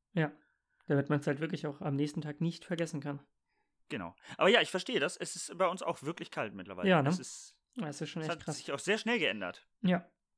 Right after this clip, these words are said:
Speaker 1: Das
Speaker 2: Das
Speaker 1: ist
Speaker 2: muss man
Speaker 1: schon
Speaker 2: schon wirklich sagen.
Speaker 1: Schon
Speaker 2: Aber
Speaker 1: heftig.
Speaker 2: ich mag's auch ein bisschen.
Speaker 1: Mhm,
Speaker 2: Also
Speaker 1: ich find's auch eigentlich ganz cool, aber es ist halt echt an den Händen immer super, super kalt. Das heißt, jetzt gerade fahre ich immer dann mit einer Hand und die andere Hand ist in der Hosentasche oder Jackentasche,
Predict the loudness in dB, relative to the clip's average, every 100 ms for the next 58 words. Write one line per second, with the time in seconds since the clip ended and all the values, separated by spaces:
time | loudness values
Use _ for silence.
0 | _ _ _ _ _ _ _ _ _ _
1 | _ _ _ _ -14 -12 -10 -6 -6 -6
2 | -10 -10 -4 -4 -6 -14 _ _ _ _
3 | _ _ -10 4 4 6 4 2 -6 -4
4 | -4 -4 -6 -6 -8 -10 -12 -14 _ _
5 | 2 2 2 0 0 2 2 4 2 2
6 | 0 0 -2 2 4 6 8 8 8 6
7 | 4 4 2 0 2 0 0 0 2 4
8 | 2 -2 -2 -2 0 -2 0 0 0 0
9 | 0 -2 -2 2 2 4 2 4 2 2
10 | 0 -6 -20 -20 -20 _ 0 2 4 4
11 | 2 0 -2 2 2 4 2 0 2 2
12 | 2 2 -2 -2 -6 -2 0 0 -2 -4
13 | -4 -8